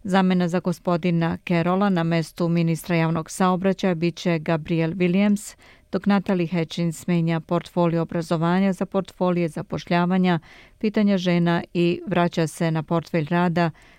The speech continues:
na sporazumu sa Prvim nacijama u državi. Ministar za stambena pitanja Colin Brooks imenovan je za ministra za razvoj Viktorije, okruga i za kreativne industrije.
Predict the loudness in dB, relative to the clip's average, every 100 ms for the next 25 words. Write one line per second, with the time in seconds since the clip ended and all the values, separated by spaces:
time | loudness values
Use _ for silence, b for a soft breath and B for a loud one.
0 | B -4 -4 -2 -2 0 -2 -2 0 0
1 | -4 -6 -2 -2 0 0 0 0 0 -2
2 | -4 -4 -2 -2 -2 -2 0 0 -2 B
3 | B B B 0 0 0 -2 -4 -4 -4
4 | 0 0 2 0 0 -2 0 0 0 0
5 | -2 0 0 0 -2 -2 0 2 2 0
6 | 0 0 -2 -2 0 0 0 -4 -4 -2
7 | -2 -2 -2 -2 -2 -2 -2 0 0 -2
8 | -2 -2 -2 -2 0 -2 -2 B B B
9 | -6 -2 -2 -2 -4 -4 -4 -6 -4 -2
10 | -4 -4 -2 -2 -4 -8 -4 0 0 0